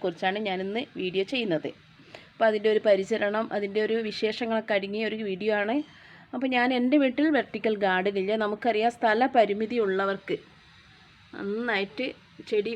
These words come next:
വെക്കാൻ പറ്റുന്ന ഒന്നാണ് വെർട്ടിക്കൽ ഗാർഡൻ. നമ്മുടെ മതിലൊക്കെ ഉണ്ടെങ്കിൽ അതിൽ നമുക്ക് വെർട്ടിക്കൽ ഗാർഡനിൻ്റെ ആ ബോർഡൊക്കെ അടിച്ചിട്ട് നമുക്ക് നന്നായിട്ട് ഇത്തരത്തിലുള്ള plants ഒക്കെ നമുക്ക് അറേഞ്ച് ചെയ്യാം. അപ്പോൾ നമുക്കറിയാം, വെർട്ടിക്കൽ ഗാർഡൻ ഇന്ന് ട്രെൻഡിങ് ആയിട്ട്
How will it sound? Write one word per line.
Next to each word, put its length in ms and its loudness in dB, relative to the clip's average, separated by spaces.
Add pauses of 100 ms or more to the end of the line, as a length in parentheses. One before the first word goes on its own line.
വെക്കാൻ 380 -4
പറ്റുന്ന 380 -6
ഒന്നാണ് 340 -2 (100)
വെർട്ടിക്കൽ 480 -2
ഗാർഡൻ. 260 -2 (100)
നമ്മുടെ 240 -4 (320)
മതിലൊക്കെ 420 -2
ഉണ്ടെങ്കിൽ 320 -6 (120)
അതിൽ 220 -6 (760)
നമുക്ക് 340 -4 (120)
വെർട്ടിക്കൽ 340 -4 (140)
ഗാർഡനിൻ്റെ 540 0 (640)
ആ 120 -4
ബോർഡൊക്കെ 440 0
അടിച്ചിട്ട് 400 -4
നമുക്ക് 280 -4
നന്നായിട്ട് 640 -4 (420)
ഇത്തരത്തിലുള്ള 500 -4 (100)
plants 420 -2
ഒക്കെ 220 -8
നമുക്ക് 300 -6
അറേഞ്ച് 300 -2
ചെയ്യാം. 260 -6 (760)
അപ്പോൾ 200 -8
നമുക്കറിയാം, 500 0
വെർട്ടിക്കൽ 380 0 (100)
ഗാർഡൻ 340 0
ഇന്ന് 180 -2 (120)
ട്രെൻഡിങ് 460 -2
ആയിട്ട് 180 -4